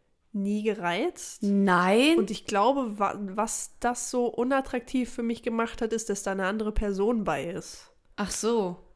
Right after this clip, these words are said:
Speaker 1: Und ich glaube, dass, dass du ja dann mit einem fremden Typen oder einer fremden Frau, dass die hinter dir hängt und du dann zwanzig Minuten, eine halbe Stunde mit der Person durch die Lüfte segelst.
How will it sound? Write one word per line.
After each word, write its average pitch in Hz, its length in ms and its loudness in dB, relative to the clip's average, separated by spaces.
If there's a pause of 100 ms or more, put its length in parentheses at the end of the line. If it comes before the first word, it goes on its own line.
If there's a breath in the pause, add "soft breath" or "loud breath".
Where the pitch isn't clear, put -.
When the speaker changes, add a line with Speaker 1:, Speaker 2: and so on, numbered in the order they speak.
(160)
Speaker 1:
Und 208 160 -4
ich 180 100 -8
glaube, 208 260 2
dass, 208 420 -2 (220)
dass 208 240 -4
du 214 80 0
ja 196 100 2
dann 202 160 0
mit 202 140 -2 (680)
einem 202 160 -4
fremden 240 400 2
Typen 277 400 2
oder 220 140 4
einer 208 160 -2
fremden 240 420 -2
Frau, 202 760 0
dass 196 220 -6
die 233 180 0
hinter 247 320 2
dir 196 160 0
hängt 190 580 -4 (380)
und 214 200 0
du 220 100 2
dann 214 460 0 (600 soft breath)
zwanzig 220 440 -2
Minuten, 226 440 0
eine 214 80 2
halbe 220 180 2
Stunde 226 360 0
mit 202 220 -2
der 202 420 0 (400)
Person 208 760 0
durch 208 260 -4
die 208 100 -2
Lüfte 214 400 0
segelst. 202 560 6